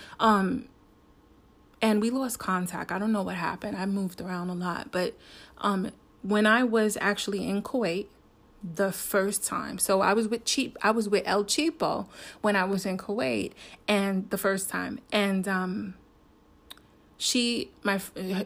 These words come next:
my friend, she was here in the States, and we would talk, like, almost every single day. And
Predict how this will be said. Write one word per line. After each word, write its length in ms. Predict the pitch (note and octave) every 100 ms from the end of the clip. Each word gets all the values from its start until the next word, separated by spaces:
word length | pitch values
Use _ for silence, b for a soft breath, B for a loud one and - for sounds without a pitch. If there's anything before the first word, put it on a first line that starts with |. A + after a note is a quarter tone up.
| -
my 180 | G#3 G3
friend, 420 | - B3 G3+ F#3+
she 200 | - A3
was 180 | G3+ -
here 220 | A3+ G3+
in 180 | F#3 F#3+
the 60 |
States, 600 | F3+ - F#3+ D#3 - - -
and 520 | G#3 G3 F3+ E3+ - F#3+
we 140 | G#3
would 180 | G3 F#3
talk, 480 | - F3+ - - -
like, 420 | - F3 - - - b b b -
almost 300 | F4 D#4+ G3+
every 200 | F#3+ F#3+
single 240 | F#3 F#3
day. 380 | E3 - - - B B B B -
And 580 | A3 G#3 G3 F#3+ F#3+